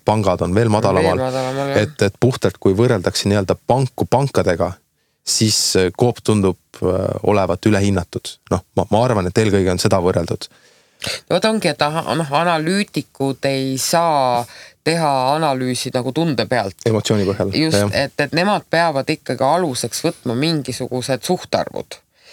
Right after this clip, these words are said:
Speaker 2: Isegi siis, kui need, äh, noh, suhtarvud ei suhestu mitte kuidagi turu, noh, praeguse seisuga.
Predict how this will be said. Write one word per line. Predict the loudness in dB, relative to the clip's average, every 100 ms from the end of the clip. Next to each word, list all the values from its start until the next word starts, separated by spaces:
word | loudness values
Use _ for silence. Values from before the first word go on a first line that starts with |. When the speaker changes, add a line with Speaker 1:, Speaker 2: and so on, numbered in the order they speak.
| -18 -4
Speaker 2:
Isegi | -2 0 -2 -2 -2 -2
siis, | 0 0 0 -2 -4
kui | -2 0
need, | 0 0 -2 _ -2
äh, | 0 0 0
noh, | -4 -4
suhtarvud | -4 -4 0 0 0 -2 -2 -2
ei | 0
suhestu | 0 0 -2 -4 -4
mitte | -4 -2 -4
kuidagi | -2 -4 0 -2 -2 -4 -6 -8 -14 -14 -4
turu, | 0 0 0 0 0 0 0
noh, | -2 -2
praeguse | 0 2 2 0 -4
seisuga. | -2 -2 -2 -4 -2 -2